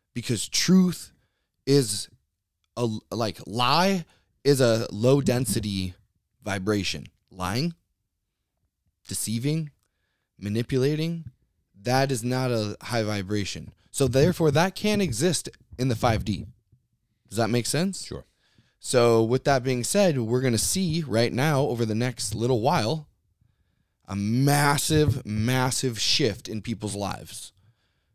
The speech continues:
Speaker 1: Divorces, careers, businesses,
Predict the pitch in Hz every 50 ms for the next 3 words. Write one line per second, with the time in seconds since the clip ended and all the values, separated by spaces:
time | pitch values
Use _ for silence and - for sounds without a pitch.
0 | _ _ _ - 87 87 104 110 120 - - 135 127 131 127 123 - - 113 -
1 | - - - - _ - - 95 90 107 113 120 127 131 131 131 135 131 - -
2 | - - _ _ _ _ _ _ _ _ _ 110 113 117 110 120 120 123 123 -
3 | 143 131 127 127 135 135 131 127 -